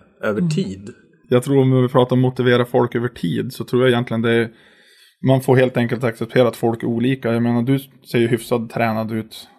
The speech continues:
Speaker 3: Det gör ju inte jag, men jag har ju också gått på gym någon gång. Men du
Speaker 1: Mm.
Speaker 3: verkar fortsatt gå på gym.
Speaker 1: <laughs> Jag
Speaker 3: Det är ju
Speaker 1: försöker.
Speaker 3: Ja, ja.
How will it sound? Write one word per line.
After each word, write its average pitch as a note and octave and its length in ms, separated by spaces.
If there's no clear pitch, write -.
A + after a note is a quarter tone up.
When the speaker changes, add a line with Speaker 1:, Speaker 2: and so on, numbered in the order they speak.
Speaker 3:
Det A#2+ 80
gör A#2+ 160
ju A#2 80
inte A2+ 180
jag, A#2+ 260
men B2 100
jag B2+ 80
har B2+ 100
ju B2 60
också A#2+ 240
gått B2 200
på - 80
gym C3 220
någon A#2 140
gång. A2+ 320
Men A#2+ 160
du C3 80
Speaker 1:
Mm. B2+ 140
Speaker 3:
verkar A#2 260
fortsatt - 380
gå - 120
på A2+ 100
gym. A2+ 240
Speaker 1:
<laughs> - 240
Jag F#3 140
Speaker 3:
Det F#3+ 60
är C#3+ 100
ju D#3 60
Speaker 1:
försöker. E3 560
Speaker 3:
Ja, D3 340
ja. C3+ 360